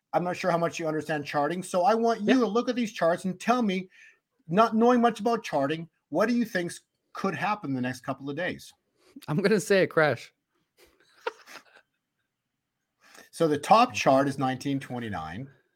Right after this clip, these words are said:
Speaker 1: The bottom chart is today. Uh, this year, twenty twenty-three.
Speaker 2: Imagine that.
Speaker 1: Okay.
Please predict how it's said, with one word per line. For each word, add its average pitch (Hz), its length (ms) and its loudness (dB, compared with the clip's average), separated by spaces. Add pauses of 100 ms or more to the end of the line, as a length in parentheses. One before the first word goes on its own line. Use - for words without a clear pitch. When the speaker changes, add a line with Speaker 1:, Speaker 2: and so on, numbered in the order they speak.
(720)
Speaker 1:
The 123 100 -4
bottom 175 440 4
chart 113 320 -2
is 107 100 -8
today. - 360 -8 (1300)
Uh, 101 160 -6 (100)
this 110 240 -6
year, 107 140 -6
twenty 101 260 -8
twenty-three. 90 500 -12 (260)
Speaker 2:
Imagine 147 540 2
that. 135 340 0 (540)
Speaker 1:
Okay. 117 400 -2